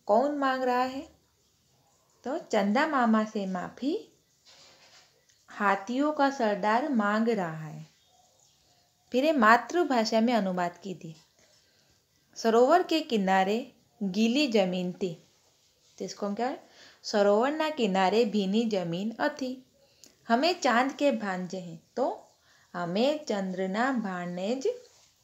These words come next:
छिए। हाथी के झुंड में कुछ शरारती हाथी थे, तो हाथीओना टोळामां કેટલાય તોફાની હાથી હતા।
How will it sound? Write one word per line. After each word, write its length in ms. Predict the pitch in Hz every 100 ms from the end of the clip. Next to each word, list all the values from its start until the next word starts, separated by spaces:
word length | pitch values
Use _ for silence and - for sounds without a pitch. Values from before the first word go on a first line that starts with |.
| _ _ _ _ _ -
छिए। 560 | - 277 262 262 269 _ _ _
हाथी 360 | - 214 220 330
के 100 | 349
झुंड 320 | 254 262 262
में 300 | 247 247 254
कुछ 200 | 277 277
शरारती 600 | 302 254 202 202 196 254
हाथी 440 | 240 190 - 185 -
थे, 160 | 165 - _ _ _
तो 300 | 233 311 - - - - -
हाथीओना 880 | 208 202 196 - 277 302 262 240 247
टोळामां 720 | 247 208 190 196 226 233 240
કેટલાય 540 | 226 202 - 226 247
તોફાની 600 | 262 214 202 - 233 226
હાથી 400 | 226 190 175 190
હતા। 300 | 196 202 -